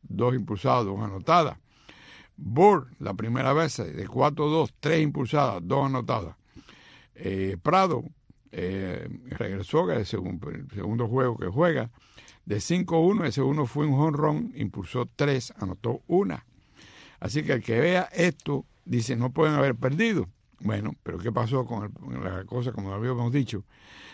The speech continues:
de los Nacionales? Los Nacionales, Turner, oigan esto, pongan atención, bateó,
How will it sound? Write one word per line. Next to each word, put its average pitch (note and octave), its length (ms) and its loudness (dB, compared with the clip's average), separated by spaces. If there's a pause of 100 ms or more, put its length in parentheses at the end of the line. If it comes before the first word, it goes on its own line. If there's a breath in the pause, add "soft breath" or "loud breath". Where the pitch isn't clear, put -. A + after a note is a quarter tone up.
(140 loud breath)
de A#2 160 2
los B2 160 4
Nacionales? A2+ 640 0
Los G2+ 120 -4
Nacionales, B2+ 580 0
Turner, F3 500 2 (680 soft breath)
oigan B2 360 2
esto, B2 440 -2 (280)
pongan B2+ 340 0
atención, A#2 600 -4
bateó, D#3 480 2